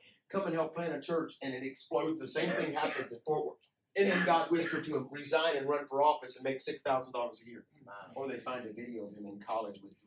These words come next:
Speaker 1: two friends, acting out of class, English, Henry the eighth, of three women arguing. They had to put dresses on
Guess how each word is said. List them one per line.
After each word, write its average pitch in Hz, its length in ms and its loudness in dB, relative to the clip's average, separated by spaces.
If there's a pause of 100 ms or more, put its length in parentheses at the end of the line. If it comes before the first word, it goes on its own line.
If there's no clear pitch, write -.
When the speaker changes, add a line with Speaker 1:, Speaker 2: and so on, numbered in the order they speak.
(120)
Speaker 1:
two 113 180 -16
friends, 101 580 -12 (2000)
acting 120 440 -6
out 113 140 -6
of - 100 -10
class, - 460 -8 (140)
English, - 640 -12 (120)
Henry 127 220 -10
the 117 160 -8
eighth, 101 200 -8 (280)
of 113 160 -8
three 127 180 -6
women 110 260 -4
arguing. 104 400 -4
They 101 80 -6
had 113 100 -6
to - 40 -16
put - 200 -10
dresses 113 340 -4
on 101 160 -4